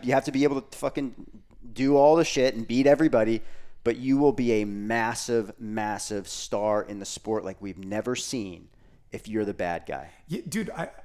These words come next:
Speaker 2: look, I, I, I agree with you. I, I, Gordon Ryan is the best example of this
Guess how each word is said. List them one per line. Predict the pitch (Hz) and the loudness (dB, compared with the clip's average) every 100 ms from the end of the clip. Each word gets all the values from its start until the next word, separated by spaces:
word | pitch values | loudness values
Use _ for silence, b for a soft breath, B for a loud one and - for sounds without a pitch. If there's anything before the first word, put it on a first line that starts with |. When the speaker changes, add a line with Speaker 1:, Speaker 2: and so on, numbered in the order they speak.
| - | -6
Speaker 2:
look, | 156 139 | -4 -2
I, | 131 - - | -4 -8 -6
I, | 143 160 | -4 -4
I | 151 | -2
agree | 196 139 190 | 0 0 -2
with | 233 | -2
you. | 113 92 - - - | -6 -12 -16 -20 -10
I, | 147 | -8
I, | - 156 - b b 147 | -6 -8 -10 b b -8
Gordon | 135 196 240 208 | 2 4 4 2
Ryan | 147 139 127 113 107 - - - - - | 0 0 0 -4 -8 -10 -14 -16 -14 -8
is | 135 127 | -6 -6
the | - | -6
best | 113 95 - 147 170 - | -10 -8 0 2 2 -4
example | 135 117 120 120 117 | -8 -4 -4 -4 -6
of | |
this | 110 107 - | -6 -8 -8